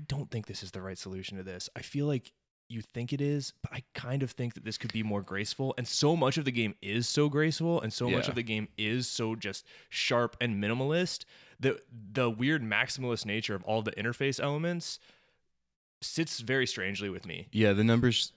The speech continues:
Speaker 2: probably should be under the hood.
Speaker 1: Yeah.
Speaker 2: I agree. I, and I also say this as someone who is less into all the upgrades. Um,
Speaker 1: Oh, I love it.
Speaker 2: I'm,
Speaker 1: I,
Speaker 2: I mean,
Speaker 1: I love
Speaker 2: I
Speaker 1: the
Speaker 2: just,
Speaker 1: shop.
Speaker 2: I get nervous about, like, I,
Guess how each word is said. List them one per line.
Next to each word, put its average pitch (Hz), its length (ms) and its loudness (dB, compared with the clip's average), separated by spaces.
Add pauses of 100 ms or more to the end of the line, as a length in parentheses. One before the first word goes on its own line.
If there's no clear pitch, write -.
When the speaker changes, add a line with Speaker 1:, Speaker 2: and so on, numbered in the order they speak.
(100)
Speaker 2:
probably 87 400 4
should 78 220 -2
be 78 100 -2
under 71 160 -2
the 62 140 -6
hood. - 320 -6 (100)
Speaker 1:
Yeah. 78 380 -2
Speaker 2:
I 87 60 2
agree. 82 460 0
I, 123 160 6
and 117 220 6
I 117 200 4
also 117 240 4
say 90 160 2
this 85 140 2
as 80 120 0
someone 82 180 2
who 78 140 0
is 73 100 -4
less 73 300 -2
into 71 400 -4
all 50 120 -4
the 60 100 -6
upgrades. - 640 -4 (300)
Um, 82 160 0
Speaker 1:
Oh, 113 100 4
I 120 100 6
love 107 240 0
it. 85 160 -8 (180)
Speaker 2:
I'm, 131 240 8
Speaker 1:
I, - 40 2
Speaker 2:
I - 20 4
mean, 147 140 8
Speaker 1:
I - 20 4
love 113 240 6
Speaker 2:
I 123 80 8
Speaker 1:
the 127 60 4
Speaker 2:
just, 131 180 4
Speaker 1:
shop. - 100 0
Speaker 2:
I 117 100 6
get 123 240 4
nervous 87 460 2
about, 82 280 0
like, 92 140 0
I, 98 240 0